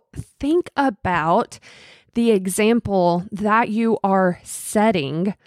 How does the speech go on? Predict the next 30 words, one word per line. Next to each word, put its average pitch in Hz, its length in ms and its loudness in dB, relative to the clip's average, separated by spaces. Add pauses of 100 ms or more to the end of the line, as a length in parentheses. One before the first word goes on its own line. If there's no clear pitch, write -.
(120)
in 277 240 4
reality. 226 680 2
Like, 190 240 0
let's 214 280 -2
just 285 240 -2
get 262 160 -2
real 208 260 2
and 185 140 0
call 196 280 -2
it 180 140 -2
what 185 140 0
it 180 120 -2
is. 156 380 -4
If 220 160 0
you 220 260 0
are 277 160 4
going 226 400 0
to 208 540 2 (100)
just 226 460 -4
let 202 300 0 (100)
everybody 220 720 0
run 185 400 0
you 202 260 -2 (180)
over, 190 760 0 (480)
being 233 340 0
the 220 120 2
person 196 600 -2
who, 202 800 0
you 208 220 0
know, 180 300 0